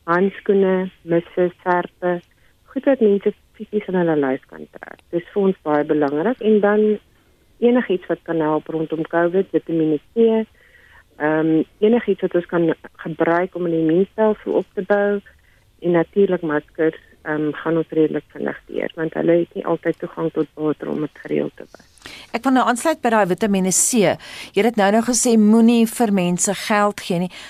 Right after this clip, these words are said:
Speaker 2: Wat van lemoene uitdeel? Iets met vitamien-, vi-, vi-, met Vitamiene C in. Sou dit,
Speaker 1: Ja.
Speaker 2: eh,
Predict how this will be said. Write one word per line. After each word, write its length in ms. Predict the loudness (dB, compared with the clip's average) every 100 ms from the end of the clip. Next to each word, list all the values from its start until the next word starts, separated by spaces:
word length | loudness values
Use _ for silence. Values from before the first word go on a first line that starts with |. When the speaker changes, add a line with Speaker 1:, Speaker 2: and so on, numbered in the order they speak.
| -2
Speaker 2:
Wat 200 | 0 0
van 160 | 0 2
lemoene 360 | 4 4 4
uitdeel? 440 | 2 0 0 -2 -2
Iets 240 | -4 -2
met 260 | 0 0 0
vitamien-, 460 | -4 -2 -2 -2 -6
vi-, 240 | -8 -4 -4
vi-, 160 | -4 -4
met 240 | -4 -4 -4
Vitamiene 440 | -4 0 0 0
C 160 | 0 0
in. 360 | 0 0 0
Sou 240 | -2 -2 0
dit, 180 | 0 0
Speaker 1:
Ja. 120 | -2 2
Speaker 2:
eh, 300 | 2 2